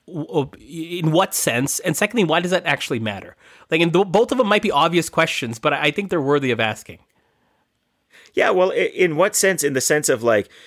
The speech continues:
Speaker 2: this is the general thinking that's driving Rachel Notley's decision-making. These are the people who are looking around and talking to people and organizing within the N D P caucus.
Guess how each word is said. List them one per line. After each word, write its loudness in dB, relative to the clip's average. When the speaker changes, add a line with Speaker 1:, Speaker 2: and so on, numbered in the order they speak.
Speaker 2:
this -2
is 0
the 0
general 2
thinking 0
that's 2
driving 0
Rachel 0
Notley's -4
decision-making. -8
These 2
are 4
the -2
people -2
who 0
are 4
looking 0
around 2
and -2
talking 0
to -2
people -2
and 2
organizing 0
within 0
the 0
N -2
D -4
P -6
caucus. -2